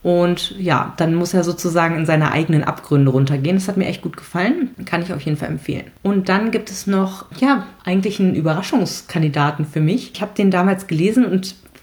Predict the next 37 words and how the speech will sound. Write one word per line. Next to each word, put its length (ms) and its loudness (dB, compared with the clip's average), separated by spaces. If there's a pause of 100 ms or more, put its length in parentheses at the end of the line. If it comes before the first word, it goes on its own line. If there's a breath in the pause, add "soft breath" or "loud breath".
(140)
ich 160 -10
weiß 160 -12
gar 120 -6
nicht, 120 -8
wo 60 -8
hatte 140 -8
ich 80 -16
den 160 -2
überhaupt 340 -2
her? 260 0
Ich 120 -14
habe 160 -8
keine 360 -2
Ahnung. 200 2
Ich 100 -8
glaub, 160 -2
das 180 -6
war 160 2
entweder 300 0
so 100 -4
ein 180 -4 (100)
Grabbeltisch-Exemplar 1300 0
oder 140 0
irgendwer 380 0
hat's 240 -4
mir 100 4
ge-, 160 0
geschenkt 560 -2
oder 240 -2
so. 240 -2 (260 loud breath)
Also 140 -2
es 100 -4
war 180 4
wirklich 280 0
so 80 -2
ein 80 2
Buch, 220 -4